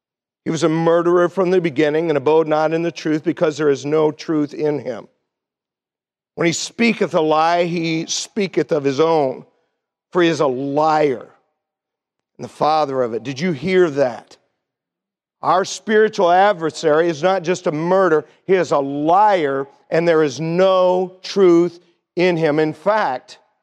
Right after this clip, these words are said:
it was the Jewish leaders' lack of interest in truth that have,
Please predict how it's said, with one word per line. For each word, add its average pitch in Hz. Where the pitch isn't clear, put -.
it 202
was 185
the 180
Jewish 208
leaders' 170
lack 175
of 156
interest 196
in 139
truth 190
that 180
have, 165